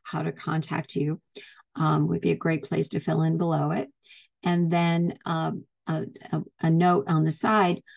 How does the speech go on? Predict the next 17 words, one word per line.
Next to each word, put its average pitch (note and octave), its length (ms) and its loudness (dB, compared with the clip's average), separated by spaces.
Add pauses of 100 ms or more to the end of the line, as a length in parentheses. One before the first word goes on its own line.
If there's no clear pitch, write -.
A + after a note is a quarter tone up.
(300)
uh, E3 240 0 (120)
recognizing E3 840 2
and D#3+ 220 -4
thanking E3 540 -2 (200)
your D#3+ 400 -4
hosts - 540 0 (540)
for, - 560 0 (100)
um, E3 380 -2 (200)
bringing E3+ 420 2
you D3+ 120 0
together D3+ 580 -4 (120)
with D3 200 -6
your D3 220 -2
audience. - 540 0 (1040)
The F#3+ 120 -2
third C4+ 420 4
slide, E3 600 0